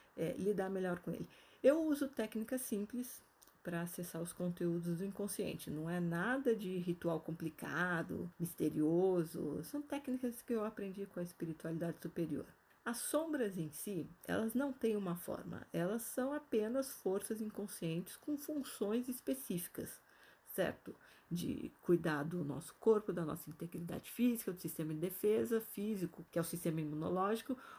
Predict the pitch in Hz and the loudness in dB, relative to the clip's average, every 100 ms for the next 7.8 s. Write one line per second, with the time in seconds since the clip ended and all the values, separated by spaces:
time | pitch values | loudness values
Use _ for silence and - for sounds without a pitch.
0 | - 180 202 - 240 202 196 202 - 180 | 4 6 6 2 -4 -2 0 0 2 0
1 | 185 233 240 - - - 160 180 180 196 | 0 0 -2 -4 -14 -8 0 2 4 2
2 | 165 175 190 185 - 175 180 247 202 196 | 2 0 0 -2 2 6 8 6 2 0
3 | 233 190 147 - - - - 170 240 - | 2 2 2 -2 -6 -10 -4 -2 -2 -4
4 | - 202 180 220 190 196 226 214 190 - | -10 -6 2 4 4 0 0 -2 -2 -2
5 | - 185 - 240 - 214 214 220 208 180 | -2 -4 0 0 2 -2 0 2 0 0
6 | - - 175 175 - 180 175 175 - 175 | -8 -6 0 0 4 4 6 2 0 2
7 | 175 180 202 185 180 214 208 160 | 2 4 4 4 4 2 0 -2